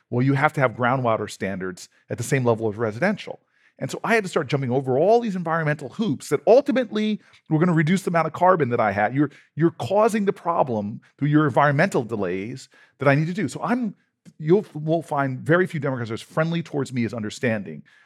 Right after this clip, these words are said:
that we need to have the common goal here and not mess it up with all this muckety muck. But, but what I, I get so frustrated about,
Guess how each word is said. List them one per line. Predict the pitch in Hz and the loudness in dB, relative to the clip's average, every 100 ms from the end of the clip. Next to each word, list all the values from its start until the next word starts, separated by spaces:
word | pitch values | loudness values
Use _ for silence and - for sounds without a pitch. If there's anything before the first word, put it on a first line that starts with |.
| _ _ 117 | _ _ -2
that | 127 139 | 0 2
we | 143 | 0
need | 165 139 | 0 -2
to | |
have | 135 127 123 | 2 2 2
the | 113 | -4
common | - 139 151 185 143 | -8 -2 0 0 0
goal | - 92 160 | 2 4 2
here | - 113 113 101 90 - - _ | 0 -4 -2 -2 -4 -6 -20 _
and | 117 | 0
not | 143 160 139 | 2 2 0
mess | 143 156 147 | 0 0 -2
it | 151 | 0
up | 151 - | -2 -2
with | 110 | -4
all | 117 | -2
this | 123 156 | -2 -6
muckety | 185 196 101 | -8 -8 -10
muck. | 87 - _ _ _ _ _ _ | -10 -12 _ _ _ _ _ _
But, | 151 156 156 151 - | -2 -2 -4 -6 -2
but | 160 139 | -2 -2
what | 156 | -2
I, | 165 165 _ | -2 -6 _
I | 123 160 | -8 -6
get | 170 - | -6 -8
so | - - 214 262 311 | -10 -6 -2 0 -2
frustrated | 269 254 247 - 110 92 | -4 -8 -8 -8 -8 -8
about, | 80 73 - | -10 -12 -16